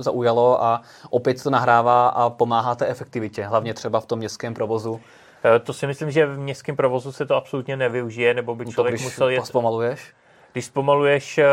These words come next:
Speaker 2: musel bys jet
Speaker 1: Silně.
Speaker 2: hodně, hodně svižně,
Speaker 1: No,
Speaker 2: bych řekl, až
Speaker 1: jasně.
Speaker 2: agresivně,
Speaker 1: <laughs>
Speaker 2: aby se, aby se ve městském provozu z těch, e, relativně nízkých rychlostí,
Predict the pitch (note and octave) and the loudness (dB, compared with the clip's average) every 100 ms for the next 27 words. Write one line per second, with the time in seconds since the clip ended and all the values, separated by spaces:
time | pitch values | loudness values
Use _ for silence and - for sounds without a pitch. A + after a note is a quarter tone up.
0 | C#3 C3+ B2+ C#3 C#3 - C#3+ C#3 B2+ C#3 | 4 2 -2 -2 -2 -4 0 2 2 0
1 | D3 D3 - - - _ _ - A#2 B2 | -4 -6 -8 -20 -20 _ _ -8 -4 -2
2 | D3 E3+ E3 D#3 C#3+ C#3+ D3 D3+ D3+ G#3+ | -2 -4 -4 -6 -4 0 2 4 4 4
3 | B3+ - C4+ F3 C3 C#3+ C#3 - C3+ C#3 | 4 2 2 2 2 0 -2 -6 -6 -4
4 | C#3+ D#3+ F3+ E3+ E3+ C#3+ - D3 C#3 A#2 | -4 -2 -2 0 0 0 0 4 4 2
5 | C3 C#3 C3+ C3+ C#3+ - D3+ C#3 C3+ C3 | -2 -2 0 0 -2 -12 -12 -8 -6 -4
6 | C3+ C#3 - D3 - C#3+ C3 B2+ B2+ B2+ | -6 -10 -10 -8 -4 0 2 2 2 0
7 | B2+ C3 C3 C3 C3 C#3 C3+ B2 C3+ C3 | -2 -6 -10 -10 -8 -8 -6 -2 -4 -4
8 | _ C#3 C3+ | _ -8 -8